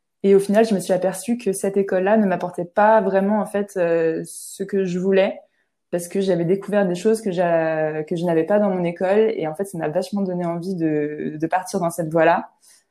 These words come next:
Euh, donc, au bout de, au bout d'un an, j'ai décidé d'arrêter, euh, d'arrêter cette école de com, de communication. Surtout qu'en première année et en deuxième année,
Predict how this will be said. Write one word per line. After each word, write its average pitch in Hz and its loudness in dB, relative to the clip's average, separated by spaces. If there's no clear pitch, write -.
Euh, 156 4
donc, 190 0
au 196 4
bout 190 0
de, 165 2
au 156 0
bout 165 -2
d'un 190 2
an, 202 -2
j'ai 165 -2
décidé 180 0
d'arrêter, 185 4
euh, 156 0
d'arrêter 180 0
cette 190 -4
école 185 -2
de 175 -2
com, 185 -2
de 180 -2
communication. 175 -2
Surtout 214 0
qu'en 185 2
première 208 4
année 208 4
et 190 2
en 175 0
deuxième 196 4
année, 202 2